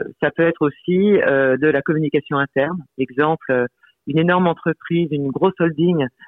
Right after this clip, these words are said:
qui a des filiales un peu partout en France, ça peut permettre de fédérer des salariés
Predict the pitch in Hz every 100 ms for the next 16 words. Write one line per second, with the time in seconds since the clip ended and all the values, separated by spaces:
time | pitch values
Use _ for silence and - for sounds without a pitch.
0 | _ _ - 139 143 185 165 165 147 151
1 | 143 - - 170 147 - 131 - 185 240
2 | - 139 _ _ _ _ _ 156 170 180
3 | 170 185 190 160 - 165 170 170 156 165
4 | 151 147 160